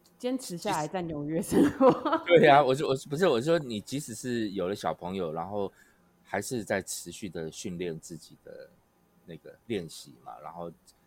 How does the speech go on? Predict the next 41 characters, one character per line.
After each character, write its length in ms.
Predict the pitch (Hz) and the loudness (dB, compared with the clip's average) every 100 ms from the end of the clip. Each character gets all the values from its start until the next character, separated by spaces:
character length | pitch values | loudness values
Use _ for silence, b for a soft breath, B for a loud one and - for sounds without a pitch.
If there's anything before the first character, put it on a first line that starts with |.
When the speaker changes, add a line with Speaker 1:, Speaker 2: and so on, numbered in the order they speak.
| _ | _
Speaker 2:
写 280 | - - 85 | -16 -10 -8
曲 280 | 101 - 71 | -10 -14 -18
子， 280 | - - 62 | -18 -20 -20
然 100 | 73 | -16
后 120 | 85 82 | -16 -16
这 160 | 85 | -18
些 160 | - 80 | -16 -16
还 160 | 80 | -14
是 120 | 78 87 | -16 -12
在 140 | 80 | -14
做 320 | - 82 69 | -12 -14 -14
啊。 80 | - _ _ _ _ _ _ _ _ _ _ _ _ - 214 | -16 _ _ _ _ _ _ _ _ _ _ _ _ -12 -8
Speaker 1:
嗯， 540 | 202 190 175 160 160 | -6 -8 -10 -12 -8
我， 180 | 202 208 - - _ - | -2 -2 -2 -20 _ -4
我 160 | 220 | -4
觉 240 | 220 233 247 | -2 -6 -6
得， 500 | 311 294 277 247 214 - _ _ _ _ _ | -6 -4 -2 -4 -8 -14 _ _ _ _ _
呃， 600 | 196 185 175 175 170 170 - | -8 -6 -6 -8 -8 -10 -8
恋 260 | 302 247 202 | -4 -4 -4
情 640 | - 185 156 160 170 175 _ _ | -8 -6 -4 -6 -8 -14 _ _
有， 340 | 175 - - 190 _ _ _ _ | -6 -6 -6 -20 _ _ _ _
但 120 | 233 | -10
时 200 | 233 214 | -10 -10
间 220 | 175 208 202 | -8 -6 -6
会 160 | 208 | -8
减 280 | 175 143 143 | -8 -10 -12
少。 320 | - 156 - _ | -10 -10 -10 _
<laughs> 120 | _ | _
然 100 | 175 - | -12 -2
后， 300 | 233 220 202 B B B B - | 0 0 -2 B B B B -8
呃， 540 | 180 165 160 160 160 170 _ - | -6 -4 -6 -8 -10 -14 _ -8
因 140 | 285 | -4
为 40 | 403 | -2
我 220 | 349 196 | -2 -4
自 160 | 180 277 | -6 -10
己 260 | 202 170 | -8 -10
是 400 | 156 247 240 196 165 _ _ _ _ - | -12 -10 -8 -8 -12 _ _ _ _ -14
不 160 | 185 | -12
是 180 | 226 311 | -10 -12
这 240 | - - | -10 -8
么 380 | 226 170 151 - | -6 -6 -10 -14